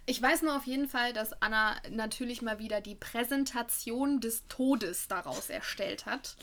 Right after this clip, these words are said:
Also all unsere Gedanken und unsere Konzepte, die wir vorher zu viert im Drive runtergetippt haben, und die hat Anna dann in eine unfassbare Präsentation gepackt.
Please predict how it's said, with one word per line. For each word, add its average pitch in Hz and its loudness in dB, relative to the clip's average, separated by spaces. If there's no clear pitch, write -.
Also 240 4
all 277 8
unsere 269 2
Gedanken 247 2
und 226 -4
unsere 226 -2
Konzepte, 247 -2
die 240 -4
wir 226 0
vorher 247 0
zu 233 -4
viert 269 -2
im 233 0
Drive 226 0
runtergetippt 277 -2
haben, 269 0
und 220 -8
die 240 2
hat 240 -2
Anna 226 2
dann 208 0
in 202 -4
eine 208 0
unfassbare 226 2
Präsentation 208 -8
gepackt. 208 -4